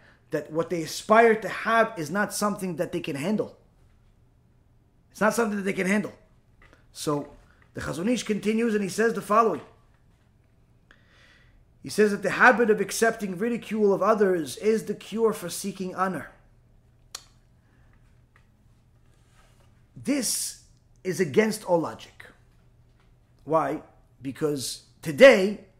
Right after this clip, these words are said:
everybody has a voice. Everybody has a voice. Everyone is Hollywood reporter.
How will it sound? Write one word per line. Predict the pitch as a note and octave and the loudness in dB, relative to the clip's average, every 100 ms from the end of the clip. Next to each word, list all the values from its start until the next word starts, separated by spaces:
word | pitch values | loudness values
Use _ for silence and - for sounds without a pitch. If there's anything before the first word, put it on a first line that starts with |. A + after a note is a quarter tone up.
| _ _ _ _ _ _ - | _ _ _ _ _ _ 4
everybody | B3 C4 A3 A3+ F#3 | 4 6 2 0 0
has | E3+ | -2
a | C#3+ | -2
voice. | A#2+ G#2+ - - - - _ _ _ _ _ _ _ F#3 | -6 -8 -10 -12 -14 -20 _ _ _ _ _ _ _ 2
Everybody | A3 A#3 A3 | 2 4 2
has | A3 F#3+ | 2 2
a | |
voice. | E3+ G#3 G#3+ - - - _ _ _ _ _ | 2 2 0 -4 -10 -14 _ _ _ _ _
Everyone | F3+ G#3 G#3 G3+ | 2 2 2 2
is | G3 F3+ - - | 2 0 -6 -10
Hollywood | - G3+ G#3+ G3+ G3 E3+ | 0 2 2 0 -2 -2
reporter. | F3+ - F#3+ F#3+ G#3 G3 | -4 0 0 2 0 -2